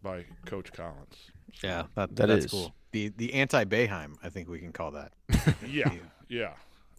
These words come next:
Speaker 1: yeah. Um, yeah, he's,
Speaker 2: I
Speaker 1: he's,
Speaker 2: think we
Speaker 1: he's
Speaker 2: got, w-,
Speaker 1: a
Speaker 2: isn't
Speaker 1: good
Speaker 2: there a
Speaker 1: dude.
Speaker 2: question, Coach, later about some of the foul disparity and stuff like that? There was one, right?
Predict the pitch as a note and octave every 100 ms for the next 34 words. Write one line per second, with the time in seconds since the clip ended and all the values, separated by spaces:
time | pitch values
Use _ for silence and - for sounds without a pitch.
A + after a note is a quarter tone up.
0 | A2+ G#2+ G2+ F#2+ F2+ - - - - -
1 | - - - - - - A#2 G2+ G#2+ D3
2 | A2+ - C3 E3 B3 G#3 E3 E3 - D#3
3 | F3 A3+ A3+ D#3+ B2 C3 - C#3 A#2+ B2+
4 | B2+ - A#2 A#2 A#2 G#2+ G2+ G#2 G2 _
5 | _ _ _ _ _ _ - A#2+ A2 G2+
6 | G#2+ G2+ G2+ - G#2 G#2 G2+ G2 - G#2
7 | G#2+ G2+ G2 F#2+ A#2 A2 G2+ F2 D#2+ D#2+
8 | E2